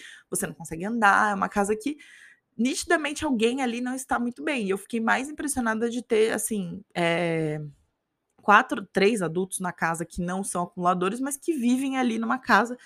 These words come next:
E isso me deixou, assim, completamente chocada, enfim.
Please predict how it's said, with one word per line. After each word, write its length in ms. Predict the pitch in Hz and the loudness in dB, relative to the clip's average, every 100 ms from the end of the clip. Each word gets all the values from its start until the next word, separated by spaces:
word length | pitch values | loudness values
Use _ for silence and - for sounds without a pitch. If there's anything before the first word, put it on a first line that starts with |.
| - - - | -20 -20 -4
E 100 | 233 | 0
isso 200 | 277 294 | 2 0
me 80 | 311 | -4
deixou, 300 | 277 277 294 | -4 -4 -4
assim, 520 | 294 302 262 196 175 - _ - - - _ _ | -4 -2 -2 -2 -4 -12 _ -20 -20 -20 _ _
completamente 600 | 269 349 415 415 339 320 | -4 0 0 0 -2 -4
chocada, 580 | - 349 - 180 165 165 | -8 -8 -2 0 0 -2
enfim. 420 | 196 - 160 147 | -6 -6 -10 -12